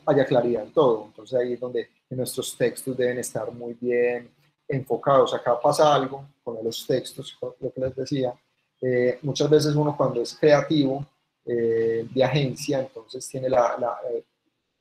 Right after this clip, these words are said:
em-, empieza como a pensar que los textos sean súper creativos y súper locos y que sean diferentes, pero, mm, no, no, digamos que no es tan así en esto, porque en esto lo importante no es que,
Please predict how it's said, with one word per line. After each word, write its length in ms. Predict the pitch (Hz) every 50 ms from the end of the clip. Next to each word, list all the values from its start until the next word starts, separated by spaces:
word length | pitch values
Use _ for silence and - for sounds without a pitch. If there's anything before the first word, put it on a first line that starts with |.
| _ _ _ _ -
em-, 180 | 151 143 143 - _
empieza 420 | 143 131 120 - 135 123 113 143 143
como 160 | - 151 131
a 80 | 120
pensar 300 | 120 131 120 - 123 113 -
que 80 | -
los 180 | 156 135 - -
textos 300 | - 123 - - - 135
sean 180 | - 147 143 147
súper 280 | 147 143 - - -
creativos 600 | - 123 113 107 - - 156 165 165 151 127 -
y 40 | -
súper 340 | - - - - 120 117 120
locos 640 | 127 139 165 160 - - - - 131 127 120 - - _ _ _ _ _ _ _ _ _
y 80 | 135
que 140 | 135 - 143
sean 200 | 123 - 120 135
diferentes, 800 | 160 165 156 - 120 151 170 151 - - - - - - - - _ _ _ _ _ _ _ _ _ _ _
pero, 580 | - 175 165 156 151 151 156 160 156 156 156 156
mm, 500 | 147 131 123 123 123 123 120 120 117 117 113 - _ _ _ _ _ _ _ -
no, 500 | 143 143 135 127 123 123 120 120 120 -
no, 400 | - 131 120 120 120 117 117 120 - - _ _ _ _ _ _ _ _ _ _
digamos 380 | - 127 123 120 120 127 -
que 120 | - - 135
no 120 | 123 117
es 140 | 113 - -
tan 160 | - 139 131
así 320 | 127 117 - - 127 127
en 80 | 127 156
esto, 260 | 156 127 - - - -
porque 200 | - - - 120
en 60 | 117
esto 200 | 113 - - 147
lo 80 | 151
importante 580 | 147 139 147 127 127 120 - - 117 117 - 139
no 160 | 139 147 147
es 140 | 147 139 -
que, 220 | - 156 151 156